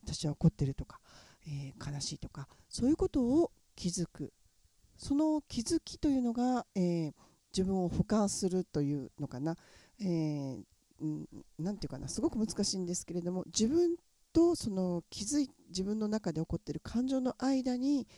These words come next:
一枚板を置くというのかな。なんかそういうね、えー、ちょっとなんか変な感じなんですけれども、それを今練習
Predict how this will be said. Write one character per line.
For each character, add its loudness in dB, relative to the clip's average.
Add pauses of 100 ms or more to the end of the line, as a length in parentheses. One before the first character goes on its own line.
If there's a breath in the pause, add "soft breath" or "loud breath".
(400 soft breath)
一 0
枚 2
板 4
を 2
置 2
く -2
と 4
い 4
う -2
の -6
か -6
な。 0 (360 soft breath)
な 10
ん 10
か 2
そ 0
う 2
い 2
う 0
ね、 -2 (300 loud breath)
え 0
ー、 -2
ち -4
ょ -2
っ -18
と -4
な -2
ん -4
か -4
変 -2
な -4 (420 soft breath)
感 -2
じ -6
な -4
ん -8
で -4
す -6
け -16
れ -12
ど -16
も、 -6 (200 soft breath)
そ -2
れ 6
を 4
今 4
練 6
習 0